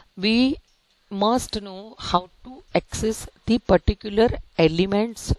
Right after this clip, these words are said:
from the dictionaries and how to declare the variables into the dictionaries. Okay, so here we are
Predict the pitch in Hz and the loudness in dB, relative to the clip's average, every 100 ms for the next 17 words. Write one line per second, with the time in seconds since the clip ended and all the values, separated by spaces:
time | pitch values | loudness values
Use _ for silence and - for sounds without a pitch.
0 | _ - 156 156 131 165 214 240 - - | _ -12 -12 -12 -4 0 0 -2 -14 -20
1 | - - - 160 - - 202 196 226 269 | -20 -16 0 0 0 -2 0 2 2 0
2 | - - - - _ _ 165 202 - - | -6 -16 -20 -20 _ _ 0 0 -4 -4
3 | - 165 160 - 233 294 _ _ _ 151 | -2 -2 -2 -18 -18 -18 _ _ _ -4
4 | 156 156 156 135 165 254 - _ _ _ | 0 2 2 2 0 0 -4 _ _ _
5 | 151 160 170 208 226 196 175 233 - - | -4 -2 4 4 4 2 2 0 -6 -8
6 | 160 143 - 143 135 170 285 - - _ | -8 -8 -10 -14 -4 -2 -2 -6 -20 _
7 | - 151 - - 131 139 151 - - - | -8 -8 -6 -8 -10 -14 -14 -10 -10 -10
8 | _ _ - - _ 156 _ 214 240 - | _ _ -20 -20 _ -20 _ 0 0 -2
9 | - - - - 202 185 262 240 _ _ | -20 -20 -14 -12 -10 -14 -16 -20 _ _
10 | _ - _ _ _ _ _ - - - | _ -20 _ _ _ _ _ -20 -10 -2
11 | 214 262 208 214 214 220 | 0 0 -2 0 2 2